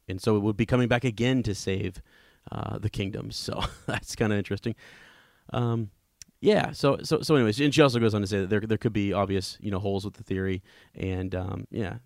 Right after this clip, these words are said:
so, um, yeah, I, I, here's the thing. I mean, people send us stuff, um, Lady Christina,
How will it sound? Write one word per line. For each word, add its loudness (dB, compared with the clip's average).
so, -8
um, -10
yeah, 0
I, 0
I, -10
here's 8
the 0
thing. 2
I -2
mean, -2
people -2
send -2
us -6
stuff, 0
um, -2
Lady 2
Christina, -4